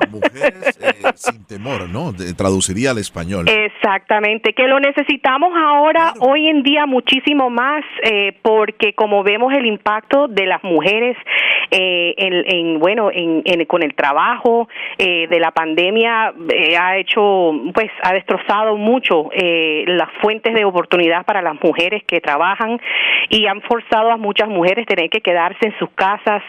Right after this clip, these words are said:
Speaker 2: y, bueno, entonces es una canción muy importante, me parece, para este momento que nosotras como latinas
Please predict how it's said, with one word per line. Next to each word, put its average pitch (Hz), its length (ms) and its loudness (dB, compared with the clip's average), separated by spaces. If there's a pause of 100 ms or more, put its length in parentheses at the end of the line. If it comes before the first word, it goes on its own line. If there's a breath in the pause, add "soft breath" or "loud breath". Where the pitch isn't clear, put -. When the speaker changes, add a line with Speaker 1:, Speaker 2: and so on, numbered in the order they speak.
(100)
Speaker 2:
y, 185 240 2
bueno, 185 420 -2 (320 loud breath)
entonces 202 360 0
es 262 80 -4
una 294 380 2
canción 277 360 0
muy 339 140 4
importante, 226 600 0
me 185 120 -2
parece, 170 600 0
para 180 240 2
este 226 220 0
momento 214 500 0
que 180 220 0 (320 loud breath)
nosotras 214 540 0
como 202 300 0
latinas 220 640 0